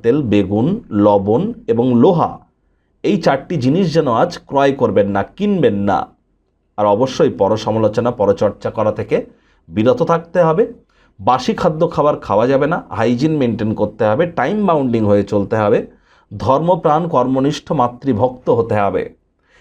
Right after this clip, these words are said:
এগুলি যদি আপনারা মেনটেন করতে পারেন, তাহলে শনিদেবের বিশেষ কৃপা আপনাদের উপরে বর্ষিত হবে। কারণ ওই নীলা পরে বা কোনো জেমস্টোন পাথর পরে কিন্তু কাজ দেবে না।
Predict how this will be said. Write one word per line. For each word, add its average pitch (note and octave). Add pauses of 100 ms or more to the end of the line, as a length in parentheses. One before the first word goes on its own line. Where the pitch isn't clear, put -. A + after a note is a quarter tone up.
(140)
এগুলি E3+
যদি E3+
আপনারা F3
মেনটেন B2+
করতে B2
পারেন, C3 (500)
তাহলে B2
শনিদেবের C#3+
বিশেষ F3
কৃপা C#3
আপনাদের G#2+
উপরে G#2
বর্ষিত G2
হবে। G#2+ (560)
কারণ C3+
ওই C#3+
নীলা D3
পরে F3
বা E3
কোনো C#3
জেমস্টোন E3
পাথর E3
পরে D3
কিন্তু C3
কাজ G#2+
দেবে G2+
না। B2